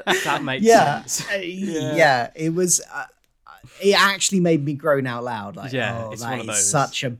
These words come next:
Speaker 2: bad joke." <laughs>
Speaker 1: It's a dad
Speaker 3: Yeah.
Speaker 1: joke, that.
Speaker 3: <laughs> It's such a dad joke, yeah.
Speaker 2: But apart from that,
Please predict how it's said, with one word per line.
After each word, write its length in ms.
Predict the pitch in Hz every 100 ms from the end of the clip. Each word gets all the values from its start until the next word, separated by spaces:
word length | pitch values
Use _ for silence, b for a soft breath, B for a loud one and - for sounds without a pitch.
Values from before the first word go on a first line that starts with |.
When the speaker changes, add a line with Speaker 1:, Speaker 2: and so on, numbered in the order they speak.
| _ -
Speaker 2:
bad 400 | 131 117 107 101
joke." 340 | 180 180 -
<laughs> 40 | -
Speaker 1:
It's 260 | - -
a 60 | 135
dad 280 | - 123 110
Speaker 3:
Yeah. 100 | 90
Speaker 1:
joke, 300 | 80 92 -
that. 240 | 104 98 -
Speaker 3:
<laughs> 80 | -
It's 520 | 151 139 180 151 -
such 300 | 147 131 -
a 60 | 120
dad 280 | 101 92 85
joke, 260 | 90 85 -
yeah. 680 | 90 85 277 285 285 262 220
Speaker 2:
But 220 | 190 254 240
apart 280 | 262 285 294
from 220 | 269 190
that, 420 | 202 127 104 -